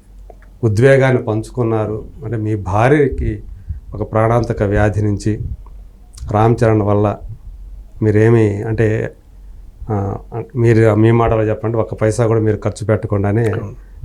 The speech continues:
Speaker 1: ఆమె మళ్ళీ ప్రాణాలతో మీ చేతి, నా చేతికి అప్పచెప్పారని చెప్పి మీరు చెప్పిన మాటలు అవి, అవి చూశాను నేను. అవి ఇప్పటికీ నా మన-, మనసులో, అంటే, ఆ, ఆ మీ చెప్పిన మాటలు ఇంకా రింగుమంటున్నాయి.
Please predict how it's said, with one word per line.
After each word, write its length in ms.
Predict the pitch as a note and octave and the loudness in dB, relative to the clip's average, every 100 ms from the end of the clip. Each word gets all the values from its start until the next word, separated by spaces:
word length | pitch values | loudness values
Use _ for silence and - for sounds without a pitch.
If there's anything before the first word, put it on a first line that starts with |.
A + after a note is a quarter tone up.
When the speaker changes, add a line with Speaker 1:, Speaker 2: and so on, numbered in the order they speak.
| G#2 | -2
Speaker 1:
ఆమె 420 | G2+ G2+ G2 G2+ - - - A2+ | 0 0 0 -4 -10 -14 -6 0
మళ్ళీ 720 | G#2+ G#2+ A#2 A2+ G#2 G2+ G#2+ | 4 4 6 6 4 0 -4
ప్రాణాలతో 560 | - A2 A#2 A#2 B2 | -2 0 2 2 2
మీ 140 | G#2+ G#2 | 2 0
చేతి, 340 | A2 A2 A#2+ | 2 0 0
నా 160 | A2+ G#2+ | -2 2
చేతికి 320 | G#2+ A#2 A#2 | 2 4 4
అప్పచెప్పారని 680 | - A2+ A2+ A2+ A2 G#2+ G2+ | 2 0 0 2 2 2 0
చెప్పి 160 | G2 - | -4 -2
మీరు 120 | G#2 | -2
చెప్పిన 240 | G2+ G2 G2+ | -2 -2 -2
మాటలు 380 | G2 G2+ G2+ | -2 -4 -4
అవి, 240 | G2 F#2 - - - - - - | -6 -6 -12 -16 -20 -20 -16 -6
అవి 160 | G#2 - | -6 2
చూశాను 280 | A#2+ C3 B2+ | 2 4 4
నేను. 360 | A#2 A2+ D2 A#2 | 2 0 -2 -4
అవి 160 | G#2+ | -6
ఇప్పటికీ 440 | G#2 G#2 - A2 A#2 | -8 -10 -4 0 4
నా 160 | G#2+ | 4
మన-, 220 | G2 G#2 G#2+ | 4 2 2
మనసులో, 540 | G#2 G#2+ A#2+ G#2+ G2 - - | 2 2 2 2 0 -6 -2
అంటే, 300 | - G2 F#2 - - - - - - A2+ | 0 0 -2 -14 -20 -20 -20 -20 -10 -6
ఆ, 400 | G2+ F#2+ F#2+ G#2 C3 - - - - - - - | -4 -6 -8 -10 -14 -18 -20 -20 -20 -20 -18 -4
ఆ 100 | G#2 | -2
మీ 200 | G#2+ A2+ | 2 4
చెప్పిన 400 | A#2 A2+ A#2 C3+ | 4 4 4 4
మాటలు 360 | A2+ A2+ A2+ G#2+ | 4 2 2 2
ఇంకా 180 | A2 A2 | 2 2
రింగుమంటున్నాయి. 720 | A2+ C3+ C3 G#2 G2 F#2+ | 4 6 4 2 -2 -6